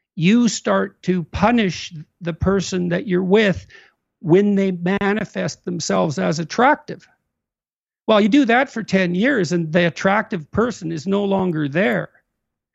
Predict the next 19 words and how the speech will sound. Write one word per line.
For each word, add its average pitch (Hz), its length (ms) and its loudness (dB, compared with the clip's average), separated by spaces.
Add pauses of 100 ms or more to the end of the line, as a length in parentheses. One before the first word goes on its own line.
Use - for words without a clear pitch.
(160)
And 190 160 6
then 247 140 4
you're 233 120 0
going 202 200 -6
to 156 60 -10
be 185 140 -6
angry 202 460 -2
at 156 220 -8
them, 160 260 -6
even 190 260 0
though 185 200 4
it 175 100 -4
was 175 160 0
completely 202 800 -2
your 180 260 4
fault. 196 560 0 (880)
You 202 80 2
know, 190 80 6
because 180 420 0